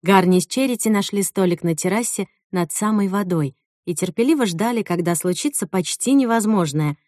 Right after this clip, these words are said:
принесут заказанный суп из моллюсков со сливками. Внизу плескалась осваи вода, потревоженная белым прогулочным пароходиком — над которым колыхались бесчисленные воздушные шарики. Он был настолько забит пассажирами,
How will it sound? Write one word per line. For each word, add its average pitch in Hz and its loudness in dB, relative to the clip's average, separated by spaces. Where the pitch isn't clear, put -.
принесут 185 4
заказанный 165 2
суп 294 -2
из 208 -2
моллюсков 208 -2
со 190 -2
сливками. 143 -6
Внизу 202 6
плескалась 175 0
осваи 170 0
вода, 160 0
потревоженная 170 0
белым 165 2
прогулочным 165 -2
пароходиком — 165 -4
над 165 -4
которым 165 0
колыхались 165 0
бесчисленные 170 0
воздушные 160 -2
шарики. 151 -4
Он 208 2
был 233 4
настолько 196 0
забит 165 0
пассажирами, 190 0